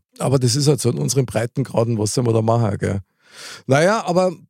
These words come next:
tatsächlich krass. Ich mein, ich find's eh immer recht uferlos, wenn sich jemand rausnimmt, einfach so mit Ansage einfach so brutal laut zum sei.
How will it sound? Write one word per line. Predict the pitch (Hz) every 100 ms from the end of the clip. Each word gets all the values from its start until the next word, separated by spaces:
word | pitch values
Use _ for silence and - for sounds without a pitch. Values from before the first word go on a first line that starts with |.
| _ _ -
tatsächlich | 156 185 220 190 180
krass. | - 123 180
Ich | - 160
mein, | 175
ich | 202
find's | - 190 -
eh | 160 175
immer | 190
recht | 165 147 156
uferlos, | 185 202 170 175 165 - -
wenn | 139 113 139 165 170
sich | - 165 127
jemand | 151 147 117
rausnimmt, | 107 147 160 147 -
einfach | 139 139 -
so | - 147 139 - _ _ _ _ _ _ _
mit | 147 135 -
Ansage | 123 175 143 151 147 143 -
einfach | 139 123
so | - 143
brutal | 147 127 117 123 156 -
laut | 139 107 131 185
zum | - 131
sei. | 107 90 78 82